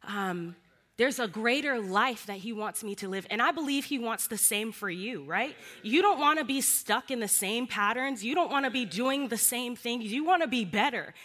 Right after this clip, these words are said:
You wanna be greater. So how about we hold each other accountable, right? How about we hold each other accountable and we jump on a ca-, a prayer call in the morning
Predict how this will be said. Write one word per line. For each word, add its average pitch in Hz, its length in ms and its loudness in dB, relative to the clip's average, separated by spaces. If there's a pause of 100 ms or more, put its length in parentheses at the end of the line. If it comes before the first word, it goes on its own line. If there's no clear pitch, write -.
(100)
You 226 100 -2
wanna 277 200 4
be 226 140 0
greater. 202 460 -2 (240)
So 294 140 -2
how 370 160 6
about 415 240 2
we 285 100 -2
hold 277 380 -2
each 262 260 -4
other 294 300 2
accountable, 185 840 -2 (1400)
right? 302 300 4
How 339 160 6
about 381 180 4
we 339 100 -2
hold 277 280 0
each 302 240 4
other 262 240 6
accountable 233 600 4 (2500)
and 247 160 4
we 254 140 -2
jump 240 260 0
on 294 160 2
a 269 60 -2
ca-, - 220 0
a 196 40 0
prayer 226 240 2
call 214 340 -2
in 208 120 -6
the 226 60 -6
morning 165 500 -8